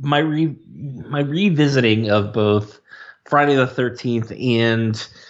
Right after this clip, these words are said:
uh, Nightmare on Elm Street as an adult, I had spent years away from them and then realized that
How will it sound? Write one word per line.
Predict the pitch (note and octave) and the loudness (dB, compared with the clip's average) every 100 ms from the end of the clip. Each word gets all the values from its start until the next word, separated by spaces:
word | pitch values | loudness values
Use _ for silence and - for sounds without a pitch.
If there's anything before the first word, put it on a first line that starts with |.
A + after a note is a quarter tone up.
| - - - | -20 -10 -2
uh, | G#2 G#2 G#2 G#2+ | 2 4 2 2
Nightmare | A2+ A#2 A2+ | 0 2 0
on | A2 | 2
Elm | G#2+ | 0
Street | - A2+ G2+ G#2 | -2 -2 0 0
as | G#2 G2 | 0 2
an | G#2+ | 0
adult, | G2+ E3+ F#3 B2 G#2+ - | 2 4 4 4 0 -4
I | A2+ B2 | -2 -2
had | A#2+ | -2
spent | - - A#2+ A#2 | -4 -2 -2 -2
years | A#2 A#2 A2+ | 0 0 0
away | G#2+ G#2+ G#2 | -2 0 0
from | A#2+ G#2+ | -2 -4
them | G2 G2 G#2 | -4 -4 -4
and | G2+ G2+ | -2 2
then | G2 G2+ G#2 F2 D#2 - | 2 2 0 -6 -12 -10
realized | - A#2 A2 A2 G#2+ G#2+ | 0 2 4 4 4 2
that | G#2+ - | -4 -6